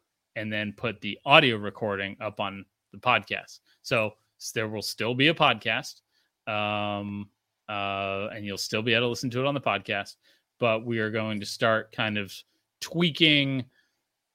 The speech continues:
you know, like, when we do picks and stuff like that, I imagine we'll probably have some kind of, you know, either cards that we hold up. I don't know. We'll figure something the fuck out. We'll, we'll, we'll figure out a way to m-, hopefully make it en-,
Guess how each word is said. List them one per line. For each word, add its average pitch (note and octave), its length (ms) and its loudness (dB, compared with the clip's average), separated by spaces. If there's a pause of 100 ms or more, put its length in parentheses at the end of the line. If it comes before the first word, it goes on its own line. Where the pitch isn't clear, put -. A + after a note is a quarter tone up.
you C3+ 180 2
know, A2+ 360 2 (320)
like, A2+ 240 0
when C3+ 220 -2
we B2 80 2
do A#2+ 180 0
picks - 420 0
and A#2 120 -4
stuff A#2 240 0
like A2 160 -2
that, A2+ 300 4
I A2 120 -4
imagine A2 440 -4
we'll G#2+ 100 -6
probably G#2+ 300 0
have G2+ 220 -2
some G#2 200 -8
kind G#2 260 -2
of, G#2 160 -6 (540)
you A#2 120 -6
know, G2 120 -6 (1200)
either A2 180 -6
cards G#2 440 -2
that A2+ 80 -10
we G#2+ 120 -6
hold G#2 240 -4
up. B2 120 2
I A3 140 8
don't C3 160 2
know. G2+ 100 -4
We'll D3+ 140 -2
figure B2+ 340 2
something G2+ 360 -6
the F#2+ 60 -10
fuck F#2+ 240 -6
out. F#2 140 -6
We'll, B2+ 160 -2 (100)
we'll, C3 300 2
we'll C#3 180 0
figure B2+ 260 2
out A2 100 6
a G#2 40 -2
way G2+ 120 -2
to G2+ 60 -6
m-, G2+ 160 -8 (100)
hopefully G#2 300 -6
make G2 200 -4
it G#2+ 80 -6
en-, G2+ 160 -8